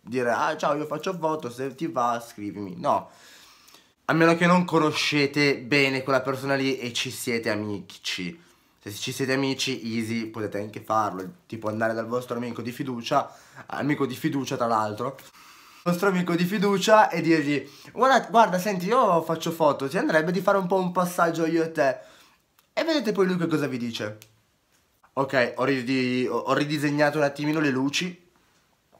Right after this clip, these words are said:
Ah, se vi piace lo, mi, me lasciatemi un like, eh, subito. Immediato.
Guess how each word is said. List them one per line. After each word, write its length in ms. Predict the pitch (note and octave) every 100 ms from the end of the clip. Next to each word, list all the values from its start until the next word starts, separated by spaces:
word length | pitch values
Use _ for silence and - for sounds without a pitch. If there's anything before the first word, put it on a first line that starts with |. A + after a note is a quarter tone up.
| _ -
Ah, 180 | - D3+
se 140 | C#3+ D#3+
vi 100 | E3
piace 260 | F3 F3
lo, 320 | F3 D3+ B2+
mi, 140 | B2 B2
me 160 | B2
lasciatemi 340 | B2+ A#2+ C#3 C#3+
un 140 | C3
like, 580 | A#2 G2 G#2 G2+ G2+ F#2+
eh, 60 | F#2
subito. 280 | G2 F2+ - - _ _ _ - _ _ -
Immediato. 1000 | G#2+ G2+ G2 G2 F#2 F2 - D#2+ D#2